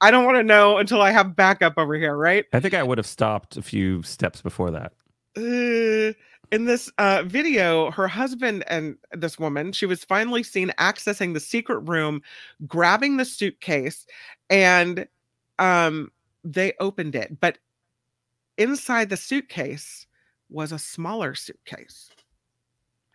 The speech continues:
Speaker 1: And inside that
Speaker 2: Are there
Speaker 1: suitcase
Speaker 2: drugs involved in this story?
Speaker 1: No. No, and the, meanwhile, the couple's dog is there, and it's freaking out. Like, whatever it's happening, it is not happy. So
Speaker 2: Hmm.
Speaker 1: as they're f-,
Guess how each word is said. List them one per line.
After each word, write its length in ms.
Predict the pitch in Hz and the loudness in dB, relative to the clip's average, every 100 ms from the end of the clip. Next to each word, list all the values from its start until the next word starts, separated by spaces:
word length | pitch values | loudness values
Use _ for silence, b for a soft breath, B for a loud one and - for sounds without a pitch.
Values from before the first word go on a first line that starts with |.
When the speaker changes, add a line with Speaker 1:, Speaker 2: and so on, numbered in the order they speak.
| b b b | b b b
Speaker 1:
And 100 | 180 - | -8 -2
inside 580 | 208 202 214 180 160 - | -4 -2 0 0 0 0
that 260 | 233 - - 151 | 0 0 -6 -2
Speaker 2:
Are 60 | 156 | 0
there 100 | 254 | 0
Speaker 1:
suitcase 120 | 311 | 0
Speaker 2:
drugs 340 | 113 120 131 123 | 2 2 0 0
involved 600 | 139 127 131 131 131 - - B B B | 0 0 -2 -4 -8 -18 -20 B B B
in 60 | 113 | -4
this 160 | 120 175 | -4 -2
story? 280 | 135 131 | -2 -2
Speaker 1:
No. 200 | - - _ _ _ | -6 -14 _ _ _
No, 260 | 165 208 190 | -2 0 0
and 200 | 185 190 | 0 2
the, 140 | 190 - | 2 0
meanwhile, 720 | 180 240 349 277 170 151 151 | -2 0 2 2 4 4 2
the 100 | 165 | -2
couple's 380 | - 226 220 156 | -4 -2 -2 -4
dog 460 | 143 147 143 175 190 | -2 0 2 0 -2
is 140 | 175 | 0
there, 260 | 202 202 120 | 4 4 4
and 140 | 170 | 0
it's 200 | 180 - | -2 -6
freaking 380 | - 233 185 175 | -4 -2 0 0
out. 220 | 139 90 - | 0 -4 -6
Like, 160 | 151 | -4
whatever 380 | 160 180 196 196 | 0 2 2 2
it's 140 | 180 - | 0 0
happening, 480 | 170 - 190 190 - | 0 2 2 2 -2
it 80 | 170 | -4
is 140 | 156 | -4
not 220 | 170 135 | -4 -4
happy. 380 | 147 120 - - B B B | -4 -6 -12 -18 B B B
So 280 | - 180 160 | 0 2 4
Speaker 2:
Hmm. 220 | 90 165 | 2 2
Speaker 1:
as 220 | 190 208 220 | 2 2 2
they're 140 | |
f-, 60 | 208 | 0